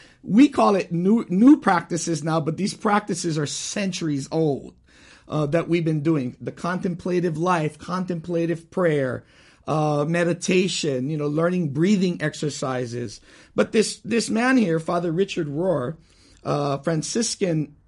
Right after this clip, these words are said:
priest, he talks about this idea of everyone has two halves of life. That you have your first half of life that you live,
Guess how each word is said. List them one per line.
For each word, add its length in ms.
priest, 500
he 120
talks 340
about 460
this 200
idea 540
of 320
everyone 800
has 380
two 240
halves 500
of 140
life. 600
That 160
you 120
have 100
your 120
first 420
half 340
of 80
life 460
that 200
you 100
live, 440